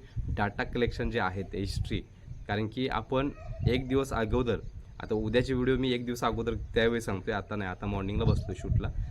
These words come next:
सकाळपासून जाऊन आलोय ग्राउंडला आणि मग तुमच्यापर्यंत बसलेलो आहे. आणि एक एक वेळा असं केलं की उद्याचे व्हिडिओ आज शूट केले तीन तीन रात्री दिवसभरात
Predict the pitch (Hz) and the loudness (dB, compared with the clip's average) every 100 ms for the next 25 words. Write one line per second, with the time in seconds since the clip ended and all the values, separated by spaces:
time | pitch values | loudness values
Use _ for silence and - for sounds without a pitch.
0 | - - 95 98 113 113 104 107 98 92 | -6 -8 -4 -2 -2 -2 -2 -2 -2 -2
1 | 92 90 90 - - - - - 101 120 | -2 -4 -6 -10 -14 -16 -12 -4 0 0
2 | 131 117 110 107 104 101 98 95 95 90 | 0 0 -2 -2 -2 -4 -4 -6 -6 -6
3 | 104 - - - - 87 104 123 139 143 | -6 -6 -6 -8 -6 -2 0 0 0 -4
4 | - - - - - 110 139 139 135 135 | -8 -14 -14 -12 -8 -6 -4 0 4 4
5 | - 135 135 131 127 139 117 127 135 135 | 2 0 2 2 2 2 4 4 4 2
6 | 123 123 131 107 120 - 131 - 113 - | 4 4 4 4 2 2 0 2 4 4
7 | 107 92 - - 95 - - - - - | 4 2 -2 0 0 0 0 0 2 4
8 | - - - - - 101 110 98 85 | 6 4 2 0 0 2 2 0 -2